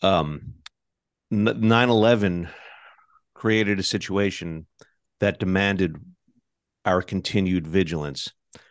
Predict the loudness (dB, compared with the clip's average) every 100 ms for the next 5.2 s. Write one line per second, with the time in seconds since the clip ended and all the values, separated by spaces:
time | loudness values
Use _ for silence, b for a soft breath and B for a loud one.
0 | B -6 -2 0 0 -2 -6 -2 4 4
1 | 6 4 2 -2 _ _ _ _ _ -4
2 | 0 2 4 4 2 0 0 -2 -2 -2
3 | -4 -4 -10 -8 -8 -10 -20 -8 0 2
4 | 2 0 -6 -6 -2 0 2 0 -6 -2
5 | -2 -2